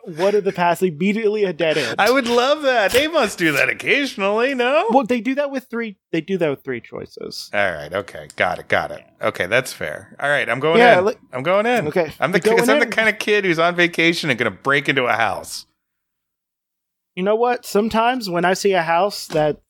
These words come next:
Speaker 1: look, that's filled with a cat, I'm just like, "I'm gonna pet that cat."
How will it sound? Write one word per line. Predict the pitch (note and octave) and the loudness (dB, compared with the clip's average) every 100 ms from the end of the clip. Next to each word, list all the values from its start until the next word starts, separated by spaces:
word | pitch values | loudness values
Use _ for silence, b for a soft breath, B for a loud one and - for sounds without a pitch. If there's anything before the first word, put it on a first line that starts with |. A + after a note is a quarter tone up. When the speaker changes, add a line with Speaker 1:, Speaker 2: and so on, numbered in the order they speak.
| D3+ - _ - | -20 -20 _ -6
Speaker 1:
look, | D#3+ E3+ _ - | -2 -2 _ -2
that's | D#3+ - | -2 -2
filled | - E3+ E3 | 0 0 2
with | E3 | -2
a | D#3+ | -2
cat, | E3 F3 F#3+ | 2 4 2
I'm | D#3+ F3 | 0 0
just | F#3 F3 | 0 -2
like, | C#3+ | 0
"I'm | F#3+ | 0
gonna | F3 | -2
pet | - F#3+ - | 0 0 0
that | A2 | -8
cat." | A#2 - | -8 -14